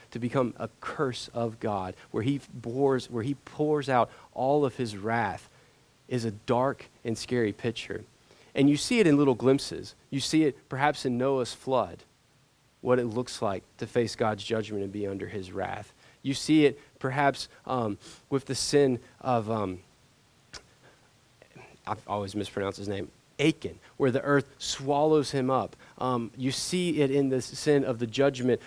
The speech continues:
of the Egyptians when they are under the curse of God and the firstborn is wiped away. You see the curse of when it's laid out throughout the law,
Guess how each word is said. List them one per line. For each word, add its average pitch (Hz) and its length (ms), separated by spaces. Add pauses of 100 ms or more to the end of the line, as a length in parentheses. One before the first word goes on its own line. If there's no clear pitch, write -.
(120)
of 120 240
the 131 180
Egyptians 120 760 (160)
when 127 160
they 131 180
are 120 300
under 143 300
the 123 100
curse 139 340
of 117 120
God 123 260
and 113 100
the 110 80
firstborn 123 720 (160)
is 110 220
wiped 117 320
away. 107 380 (180)
You 147 140
see 170 340 (200)
the 139 100
curse 156 380
of 127 120
when 127 160
it's 127 200
laid 139 280
out 131 240 (180)
throughout 135 360
the 131 80
law, 123 400